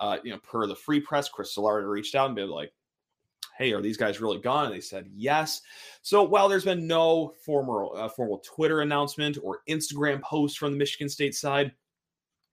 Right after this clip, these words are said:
it's been confirmed that they're gone. And again, like I said, and I don't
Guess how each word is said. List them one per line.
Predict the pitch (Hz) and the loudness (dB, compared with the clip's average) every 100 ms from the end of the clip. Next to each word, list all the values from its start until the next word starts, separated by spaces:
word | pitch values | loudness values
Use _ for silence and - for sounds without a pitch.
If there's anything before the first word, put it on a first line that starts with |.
| - | -6
it's | 123 127 | 0 0
been | 143 135 131 - _ _ _ - | 2 2 0 -8 _ _ _ 0
confirmed | 156 143 139 113 107 | 2 6 6 6 2
that | 107 - | 0 0
they're | 110 113 | 0 2
gone. | 95 104 90 90 | 2 -2 -4 -4
And | 95 - 117 95 | -8 -12 -10 -6
again, | 131 117 95 | -2 -2 -2
like | 104 104 | -4 -4
I | 101 | -6
said, | - 110 101 95 - _ _ - | 0 2 2 -2 -8 _ _ -4
and | 113 | 0
I | |
don't | 117 113 - | 0 0 -6